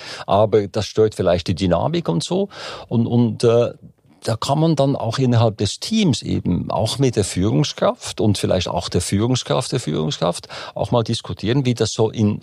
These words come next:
unserem Unternehmen denn sein könnte. Weil wir wissen, Teams, wenn der Chef nicht dabei ist, die Chefin, dann ist das manchmal ein bisschen anders und das ist auch okay. Äh,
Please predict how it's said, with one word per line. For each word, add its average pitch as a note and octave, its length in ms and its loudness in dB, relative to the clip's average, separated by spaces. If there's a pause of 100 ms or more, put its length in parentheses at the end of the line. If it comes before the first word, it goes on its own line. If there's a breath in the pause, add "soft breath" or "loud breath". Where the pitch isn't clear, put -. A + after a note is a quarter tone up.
unserem G#2 600 2
Unternehmen D#2+ 760 0
denn D#2 380 -2 (160)
sein - 520 -2
könnte. - 520 -6
Weil F2 200 2
wir G2 160 2
wissen, C3 300 0
Teams, F#3 440 0 (300 loud breath)
wenn G#2 140 2
der G#2+ 80 4
Chef A2+ 260 0
nicht B2+ 180 -4
dabei - 260 2
ist, - 140 -2
die F3 60 -4
Chefin, F3+ 420 0
dann G2 240 0
ist G2+ 120 -4
das G2 100 -2
manchmal G#2+ 280 2
ein - 20 -2
bisschen F#2 200 0
anders G#3+ 480 0 (320 loud breath)
und A2 200 2
das A2+ 100 2
ist A2 160 0
auch F#2 140 4
okay. D#3 420 0 (380 loud breath)
Äh, G2+ 300 4